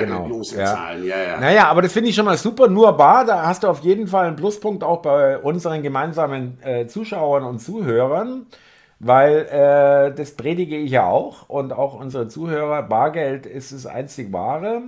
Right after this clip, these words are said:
Speaker 2: Und,
Speaker 1: Sehe ich
Speaker 2: ähm,
Speaker 1: absolut so, ja.
Speaker 2: und wenn sie dir das Bargeld oder uns das Bargeld wegnehmen, dann können sie dir wirklich jederzeit, du gehst zum Rewe oder in den Lebensmittelsupermarkt und, äh,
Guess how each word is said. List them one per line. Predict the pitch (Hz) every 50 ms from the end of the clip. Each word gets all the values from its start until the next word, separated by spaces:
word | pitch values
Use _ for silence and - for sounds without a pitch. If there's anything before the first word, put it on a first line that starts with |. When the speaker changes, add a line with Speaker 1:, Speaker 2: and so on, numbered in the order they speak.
| 262 _ _ _ _ _
Speaker 2:
Und, | - 123 127 127 131 131 131 131 -
Speaker 1:
Sehe | - - 120 117 117
ich | 117 117 120
Speaker 2:
ähm, |
Speaker 1:
absolut | 117 117 120 117 113 107 101 95 90 -
so, | - 82 78
ja. | 80 80 - - -
Speaker 2:
und | _ 120 127 131 127
wenn | 135 156 170
sie | 147 165 147 131
dir | 139 147 151 143 147
das | 139 135 120
Bargeld | - 113 104 123 156 165 185 185 175 139
oder | 113 120 117 110 -
uns | 123 160 220 214 -
das | - 139 117 -
Bargeld | - 117 117 139 143 143 123 98
wegnehmen, | 117 147 - - 160 156 156 151 151 143 139 127
dann | 135 131 127 127 127 123 - - _
können | - 151 170 170 165
sie | 147 160 156
dir | 147 143 131
wirklich | 143 214 214 - 202 202 202 180 -
jederzeit, | 156 175 202 220 226 208 180 - - 139 135 127 165 175 175 170 - - _ _ _ _ _ _ _ _ _ _
du | 131 123
gehst | 139 165 165 -
zum | 151 151 143 131 131 131 123 110 110 101 87 _ _ _ _
Rewe | - 107 113 131 160 175 175 180 160 139
oder | 127 127 123 117
in | 117 110
den | 117
Lebensmittelsupermarkt | 131 156 165 143 147 147 131 143 139 127 123 110 90 - - - - 139 131 123 123 120 123 120 _
und, | 78 95 104 107 101 98 -
äh, | 90 98 104 98 98 98